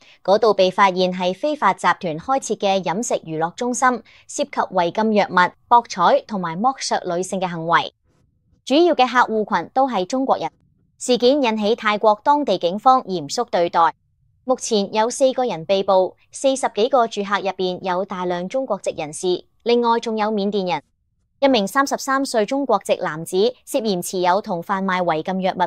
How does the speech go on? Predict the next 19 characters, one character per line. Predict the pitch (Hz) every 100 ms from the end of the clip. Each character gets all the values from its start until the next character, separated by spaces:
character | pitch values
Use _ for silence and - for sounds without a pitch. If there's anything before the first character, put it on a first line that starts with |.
| -
被 | 170
拘 | -
留。 | 226 202 - _ _ _ _
另 | 214 220
外 | 208 -
有 | 185 214
三 | - 320
名 | 294 170 160
緬 | 170
甸 | 202 180
人 | 170 151 -
涉 | - 220
嫌 | 175 160
非 | - 285
法 | 285 220 175
入 | 180 -
境 | 160 180
被 | 208 170
捕。 | 175 170 160